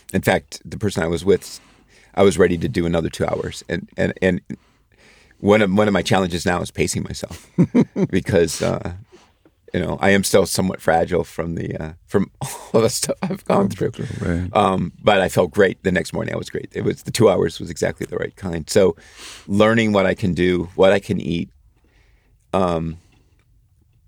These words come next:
Speaker 1: and it's interesting meeting people, who, new people who didn't know me as a large person.
Speaker 2: Mm.
Speaker 1: Um, it's different than meeting people who haven't seen me in a while. And they're like, "What the heck happened?"
Speaker 2: <laughs> What the heck happened?
Speaker 1: You know, what's,
Speaker 2: Right.
Speaker 1: what's going on?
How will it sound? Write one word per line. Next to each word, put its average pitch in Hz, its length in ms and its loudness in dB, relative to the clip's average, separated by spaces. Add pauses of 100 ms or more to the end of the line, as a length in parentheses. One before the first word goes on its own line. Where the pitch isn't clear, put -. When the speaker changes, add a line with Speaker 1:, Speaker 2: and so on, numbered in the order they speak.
(380)
Speaker 1:
and 98 200 4
it's 87 180 0
interesting 98 400 0
meeting 98 440 2 (440)
people, 98 320 2
who, 87 200 -12
new 120 160 4
people 87 380 0
who 92 200 -2
didn't 92 360 -4
know 90 160 2
me 90 140 0
as 80 140 -6
a - 40 -2
large - 280 -4
person. - 360 -6 (180)
Speaker 2:
Mm. 110 480 0 (120)
Speaker 1:
Um, 85 480 -2
it's 98 140 2
different 98 240 2
than 87 120 2
meeting 90 200 0
people 87 280 -4
who 95 120 0
haven't 85 220 2
seen 92 140 -2
me 87 100 -2
in 85 60 -4
a - 20 -4
while. 82 320 -6
And 87 120 -4
they're 82 100 -2
like, 82 200 -4
"What 117 400 0
the - 100 -8
heck 90 240 -12
happened?" - 240 -12
Speaker 2:
<laughs> - 580 -4
What - 200 6
the - 80 2
heck - 240 -8
happened? - 180 0
Speaker 1:
You 110 60 2
know, 95 180 -4
what's, - 300 -4
Speaker 2:
Right. - 140 -2
Speaker 1:
what's - 120 -8
going 107 260 -4
on? 104 240 -8